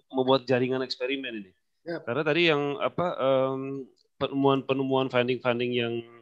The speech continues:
Speaker 1: kontro-, kontroversial ya, <laughs> bisa dibilang gitu ya. Itu kita pengen replicate juga tuh di tempat lain, apakah benar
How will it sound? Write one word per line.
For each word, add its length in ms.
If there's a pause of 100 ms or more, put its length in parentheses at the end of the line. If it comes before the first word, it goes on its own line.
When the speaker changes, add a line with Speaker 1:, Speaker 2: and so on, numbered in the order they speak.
Speaker 1:
kontro-, 480 (320)
kontroversial 880
ya, 80
<laughs> 80
bisa 240
dibilang 400
gitu 220
ya. 100 (340)
Itu 240
kita 220
pengen 400
replicate 560
juga 180
tuh 140
di 160
tempat 300
lain, 260
apakah 320
benar 480